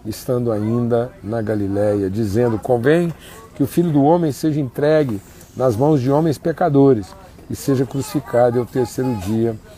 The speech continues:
ressuscite. E lembraram-se das suas palavras.'" Aleluia, graças a Deus. Então, a gente compartilhou dentro desse revolver de Deus, né, desse,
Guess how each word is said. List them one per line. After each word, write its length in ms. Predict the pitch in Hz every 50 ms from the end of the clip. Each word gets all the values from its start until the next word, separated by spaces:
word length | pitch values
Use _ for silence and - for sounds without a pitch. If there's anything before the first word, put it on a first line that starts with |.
| - - - - - -
ressuscite. 720 | 120 127 - - 127 - - - 101 101 98 - - 113 107 - - - - - - -
E 60 | - 120
lembraram-se 1120 | 131 147 156 143 127 127 131 139 147 156 156 156 151 143 131 120 - - - - - 113 104 98
das 240 | 104 127 120 104
suas 640 | - - - 127 123 123 131 131 127 117 - - - _ _ - - _ _ _ _ _ - - -
palavras.'" 880 | 127 120 104 101 113 120 120 117 101 90 92 92 - - - - - - - - - - - - - - -
Aleluia, 640 | 120 123 131 139 156 147 127 120 123 123 113 107 104
graças 480 | 98 120 131 139 139 - - 139 123
a 80 | 143 147
Deus. 340 | 131 110 110 107 101 98 101
Então, 500 | 120 120 - - 196 190 165 127 104 92 - - - - - - - - - - - - -
a 120 | - 131 127
gente 360 | 104 143 165 160 - - 147
compartilhou 880 | - - 156 151 120 - 151 143 - - 143 135 139 147 165 165 160 143
dentro 320 | 123 139 147 135 120 127
desse 640 | 123 131 139 131 - - - 135 127 123 113 104 98 - - - - - - - -
revolver 920 | - 90 127 151 170 156 123 143 151 131 120 110 101 117 139 151 151 131 113
de 120 | 104 113
Deus, 360 | 104 98 131 143 156 147 123
né, 180 | 113 123 131 127
desse, 500 | 117 117 107 - - - 123 117 110